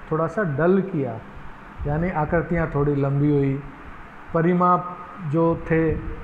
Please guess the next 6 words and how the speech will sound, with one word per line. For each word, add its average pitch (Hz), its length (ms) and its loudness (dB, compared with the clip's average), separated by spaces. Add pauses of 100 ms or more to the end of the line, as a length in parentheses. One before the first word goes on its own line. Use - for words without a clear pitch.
(1500)
वो 156 220 4
जो 156 280 4 (440)
गठनशीलता 185 800 4
थी, 151 300 2
जो 147 260 4
एक 151 380 2